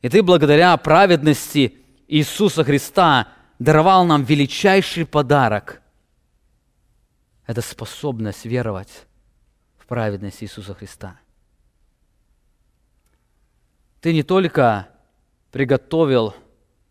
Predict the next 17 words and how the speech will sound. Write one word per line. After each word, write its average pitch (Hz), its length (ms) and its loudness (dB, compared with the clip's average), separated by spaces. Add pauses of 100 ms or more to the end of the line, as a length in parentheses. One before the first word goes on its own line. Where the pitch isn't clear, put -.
(120)
этот 131 300 -6
план 131 300 0
спасения 151 680 -4
для 110 200 -6
нас, 101 480 -14 (1700)
но 139 120 -4
Ты 127 480 -2 (1000)
от - 200 -8
начала 131 600 -4
до 107 120 -8
самого 127 400 -6
конца 110 600 -8 (1160)
совершаешь 117 840 -8
его 104 300 -12 (380)
в 113 180 -10
нашей 127 300 -8
жизни. 104 540 -14